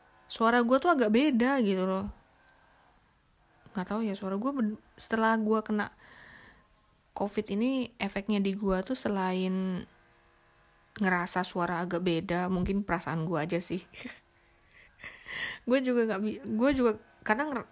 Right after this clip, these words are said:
kesel gitu denger suara sendiri. Jadi gua nggak bisa mastiin, ini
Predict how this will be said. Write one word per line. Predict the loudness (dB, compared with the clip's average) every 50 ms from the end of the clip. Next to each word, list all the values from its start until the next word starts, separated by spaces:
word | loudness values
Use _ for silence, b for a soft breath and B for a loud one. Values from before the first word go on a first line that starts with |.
| _ -10
kesel | -6 -4 -2 0 2 2 2 2
gitu | 2 2 2
denger | 2 2 2 0 0
suara | 0 -2 -2 -2
sendiri. | -2 -2 -2 -2 0 0 -2 -2 -2 -2
Jadi | -2 -2 -2
gua | -2 -2 -2
nggak | 0 0 0 0
bisa | 0 0 -2 -2
mastiin, | -2 -2 -4 -4 -4 -4 -2 -2 -2 -4 B B B B B B B B -4 -2
ini | -2 0